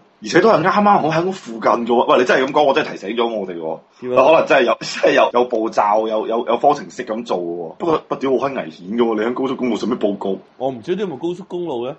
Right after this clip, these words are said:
Speaker 2: 應該係啲
Speaker 1: 係啊，高速公路嚟。
Speaker 2: 角度嚟啫嘛。
Speaker 1: 高速公路嚟嘅。
Speaker 2: 哦，不過你，
Speaker 1: 係啊。
Speaker 2: 你唔需要擔心嗰啲小熊D N A㗎啦。之前有網頁新聞話喺條公路度曬，唔知曬乜閪嘢啊，好嘛？
Speaker 1: 啊，曬谷啊嘛。
Speaker 2: 係啊，成條路鋪喺滿曬啫。
Speaker 1: 河南啊嘛。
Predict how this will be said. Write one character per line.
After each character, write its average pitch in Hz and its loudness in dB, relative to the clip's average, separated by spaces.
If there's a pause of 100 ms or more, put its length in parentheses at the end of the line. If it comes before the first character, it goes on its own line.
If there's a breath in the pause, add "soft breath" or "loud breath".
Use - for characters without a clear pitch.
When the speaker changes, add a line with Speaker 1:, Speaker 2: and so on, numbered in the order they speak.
Speaker 2:
應 208 -12
該 202 0
係 143 0
啲 170 -4
Speaker 1:
係 - 2
啊， - 6
高 - 2
速 - -4
公 139 -6
路 98 2
嚟。 80 0 (200)
Speaker 2:
角 135 0 (120)
度 104 -6
嚟 87 -10
啫 120 -4
嘛。 95 -14 (120)
Speaker 1:
高 117 0
速 123 2
公 110 -4
路 98 0
嚟 85 -2
嘅。 80 -6 (180)
Speaker 2:
哦， 92 -16
不 147 -4
過 127 0
你， 85 -2
Speaker 1:
係 85 -2
啊。 82 -6 (160)
Speaker 2:
你 110 -14
唔 104 -16
需 143 -12
要 147 -6
擔 139 -4
心 139 -8
嗰 127 -8
啲 - -8
小 127 -10
熊 95 -10
D 117 -8
N 123 -8
A 120 -4
㗎 110 -4
啦。 101 -4
之 104 -20 (100)
前 113 -10
有 101 -12 (120)
網 113 -8
頁 113 -10
新 135 -8
聞 123 -10
話 98 -6
喺 135 -8
條 139 -8
公 151 -6
路 127 -4
度 110 -8
曬， 117 -4
唔 101 -14
知 139 -16
曬 117 -8
乜 139 -8
閪 160 -10
嘢 120 -6
啊， 117 -4
好 117 -6 (220)
嘛？ 107 -16 (140)
Speaker 1:
啊， - 2
曬 117 0
谷 123 2
啊 - -
嘛。 120 6
Speaker 2:
係 117 -4
啊， 131 -4
成 120 -8
條 131 -8
路 120 -6
鋪 - 4
喺 214 2
滿 160 -6
曬 151 -8
啫。 160 -12 (160)
Speaker 1:
河 - 6
南 101 4
啊 101 0
嘛。 147 4